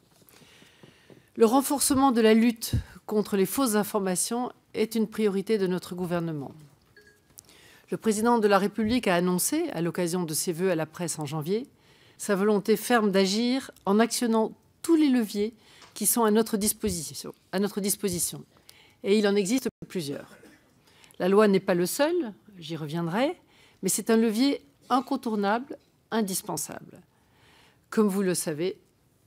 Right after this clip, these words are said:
la France n'a pas attendu deux mille dix-huit pour le mobiliser. Plusieurs infractions pénales ont été créées pour lutter contre les fausses informations qui créent un préjudice,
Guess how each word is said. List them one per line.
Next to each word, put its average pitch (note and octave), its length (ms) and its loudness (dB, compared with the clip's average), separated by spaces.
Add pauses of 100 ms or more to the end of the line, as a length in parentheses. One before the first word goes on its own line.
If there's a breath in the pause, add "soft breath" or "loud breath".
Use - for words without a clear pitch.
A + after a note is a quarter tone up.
la F#3 140 -2
France A#3 360 -2
n'a F3+ 120 -2
pas A#3 160 4
attendu F#3+ 480 0
deux F3+ 160 4
mille A#3 180 4
dix-huit G3 460 -2
pour G3+ 140 0
le F#3 80 2
mobiliser. F3 600 -2 (1000 loud breath)
Plusieurs B3 360 4
infractions A3 420 0
pénales G#3+ 380 4
ont G3+ 80 2
été F#3 160 2
créées A3 320 4
pour F#3+ 240 -2
lutter G#3+ 400 0
contre F3+ 260 -6
les F3 120 2
fausses A3+ 260 0
informations F#3 640 0
qui G3 160 -10
créent - 160 -4
un F3 100 0
préjudice, G#3+ 640 -2